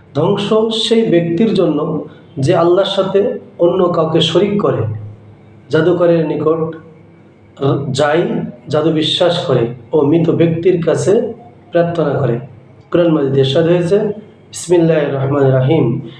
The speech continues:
"ইন্নাহু মাই ইউশরিক বিল্লাহি ফাকাদ হাররামাল্লাহু আলাইহিল জান্নাহ ওয়া মাওয়াহুন নার।" নিশ্চয়ই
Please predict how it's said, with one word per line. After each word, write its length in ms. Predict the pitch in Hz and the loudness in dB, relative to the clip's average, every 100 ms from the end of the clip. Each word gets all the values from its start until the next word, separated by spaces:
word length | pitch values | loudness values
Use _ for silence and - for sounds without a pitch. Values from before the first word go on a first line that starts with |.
| - - | -20 -2
"ইন্নাহু 520 | 220 208 180 190 185 | 0 2 2 2 2
মাই 200 | 175 185 | 2 2
ইউশরিক 760 | 165 165 202 226 214 196 196 170 | 2 2 0 0 0 0 2 2
বিল্লাহি 500 | 180 175 170 165 165 | 4 4 4 2 0
ফাকাদ 380 | 180 180 185 | -2 -2 -2
হাররামাল্লাহু 1000 | 156 135 185 170 170 175 180 165 175 170 | -2 -2 -2 0 0 2 2 2 2 2
আলাইহিল 520 | 165 170 175 175 175 170 | 2 0 0 2 2 2
জান্নাহ 360 | 220 226 202 143 - - - - | 0 0 -2 -4 -6 -12 -10 -2
ওয়া 100 | 175 | 0
মাওয়াহুন 720 | 175 165 160 165 160 160 156 | 2 2 0 0 0 -2 0
নার।" 480 | 156 165 147 131 127 - - - - 175 | 0 2 0 -2 -6 -12 -20 -20 -6 -2
নিশ্চয়ই 680 | 190 - 196 180 143 131 | 0 0 0 2 0 -2